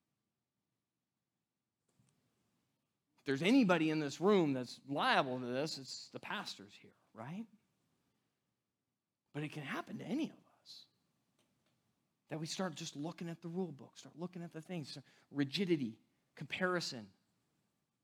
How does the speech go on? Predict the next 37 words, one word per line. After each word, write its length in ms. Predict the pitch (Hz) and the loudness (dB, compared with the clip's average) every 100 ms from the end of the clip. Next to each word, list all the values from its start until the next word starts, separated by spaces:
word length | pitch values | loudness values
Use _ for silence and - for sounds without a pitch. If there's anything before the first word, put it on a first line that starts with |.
| _ _ | _ _
one-upmanship, 760 | 127 185 185 143 131 - 113 - _ _ _ _ _ _ - | 2 4 4 0 -2 -2 -8 -12 _ _ _ _ _ _ -4
all 240 | 190 220 | 2 2
of 120 | 208 | 4
these 200 | 233 220 | 4 2
things 320 | - 247 180 139 | 0 2 2 0
that 120 | 147 | -6
come 240 | - 220 | 0 4
along 480 | 233 208 220 220 180 | 4 4 2 2 4
with 200 | 170 - | 2 0
this 260 | 165 - - _ - | -4 -4 -8 _ 0
rule 340 | 151 220 262 | 8 10 10
book 360 | 156 156 147 - | 8 4 0 -4
and 180 | 160 151 | -2 0
this 220 | 156 - - _ - | 0 -4 -14 _ -4
checklists 680 | 262 - - 156 - - 160 | -4 -4 -2 -2 -2 -8 0
and 100 | 170 | 4
all 220 | 233 339 | 4 4
of 100 | 302 | 0
these 200 | 208 - | -4 -6
things. 440 | 156 - - - - _ - | -12 -20 -20 -20 -20 _ -20
It's 100 | - | -10
dangerous. 840 | - 285 359 202 - - - - _ _ _ _ _ _ _ _ _ _ _ _ _ _ _ _ _ _ _ _ _ _ _ _ | 2 4 4 0 -6 -14 -14 -14 _ _ _ _ _ _ _ _ _ _ _ _ _ _ _ _ _ _ _ _ _ _ _ _
And 80 | 135 | -16
they 120 | 131 - | -16 -8
think 200 | 269 254 | -2 -2
their 140 | 233 208 | 0 -2
eyes 220 | 196 190 | -2 -4
are 140 | 185 | -2
open. 320 | 202 208 - 131 _ _ _ _ _ _ _ _ _ - | 2 2 0 -14 _ _ _ _ _ _ _ _ _ -6
They 80 | 139 | -6
think 460 | - - 285 262 | -4 2 2 4
they 140 | 247 208 | 4 6
know 180 | 196 180 | 6 4
the 80 | |
ways 260 | 165 165 143 | 4 0 -2
of 100 | 135 | -8
God, 120 | 151 | -14